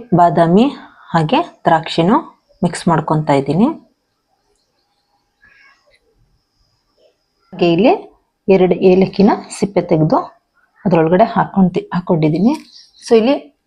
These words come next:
ಆವಾಗ್ಲೇ ಹೇಳ್ದಾಗೆ ಏಲಕ್ಕಿ ಬಾಳೆಹಣ್ಣ ಚಿಕ್ಕ ಚಿಕ್ಕದಾಗಿ ಕಟ್ ಮಾಡಿ ಮಿಕ್ಸ್ ಮಾಡ್ಕೊಂಡು ಇಲ್ಲಿ ಒಂದು ಗ್ಲಾಸ್ ಆಗುವಷ್ಟು ಹಾಲನ್ನ ಹಾಕಿ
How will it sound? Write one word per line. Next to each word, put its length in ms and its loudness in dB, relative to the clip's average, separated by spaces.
ಆವಾಗ್ಲೇ 420 4
ಹೇಳ್ದಾಗೆ 440 2
ಏಲಕ್ಕಿ 340 2
ಬಾಳೆಹಣ್ಣ 420 0
ಚಿಕ್ಕ 180 -2
ಚಿಕ್ಕದಾಗಿ 340 -4
ಕಟ್ 180 -2
ಮಾಡಿ 280 0
ಮಿಕ್ಸ್ 300 -2
ಮಾಡ್ಕೊಂಡು 380 0
ಇಲ್ಲಿ 180 2
ಒಂದು 220 2
ಗ್ಲಾಸ್ 320 2
ಆಗುವಷ್ಟು 500 -2
ಹಾಲನ್ನ 560 0
ಹಾಕಿ 220 -6